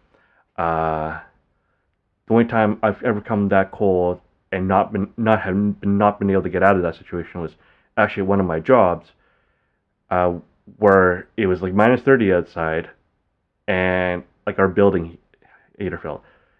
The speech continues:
And this is before, you know, we had, you know, good internet and we could work remote, right? And, you know, my boss, uh, at the time, I call him, call him K two, the unscalable peak.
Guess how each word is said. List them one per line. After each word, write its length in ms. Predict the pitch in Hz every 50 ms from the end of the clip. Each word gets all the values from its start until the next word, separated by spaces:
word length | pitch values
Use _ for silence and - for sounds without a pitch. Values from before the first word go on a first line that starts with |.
| _ _ _ -
And 160 | 98 95 92
this 160 | 117 117 -
is 80 | 139 123
before, 440 | - 117 101 - 110 104 101 98
you 80 | 95 92
know, 60 | 87
we 140 | 85 85 85
had, 260 | - 82 78 80 78 - _ _ _ _ _
you 80 | - -
know, 80 | 85
good 240 | 82 - - 98 92
internet 680 | 95 92 - - 90 90 87 87 85 85 87 85 -
and 120 | 85 80 80
we 80 | 80
could 200 | - - 82 82
work 220 | 90 92 87 - -
remote, 380 | 82 80 85 80 76 73 73 -
right? 240 | 80 80 82 76 - _ _ _ _ _ _ _ _ _ _ _ _ _ _ _ _
And, 340 | - 95 90 87 85 90 - -
you 100 | - 113
know, 120 | 95 92 95
my 320 | 98 98 95 92 92 92
boss, 560 | 87 - 101 101 104 107 113 - - - -
uh, 300 | 95 87 85 85 85 85 85
at 80 | 85
the 60 | - -
time, 280 | - 98 87 85 87
I 40 | 87
call 180 | - - 104 95
him, 260 | 98 98 - 110 - _ _ _ _
call 180 | - 123 110
him 80 | 92 92
K 240 | - - 107 95 87
two, 320 | - - - 95 82 82
the 140 | 80 87 85
unscalable 480 | 82 80 - - 98 90 87 80 82 80
peak. 280 | - 90 85 76 -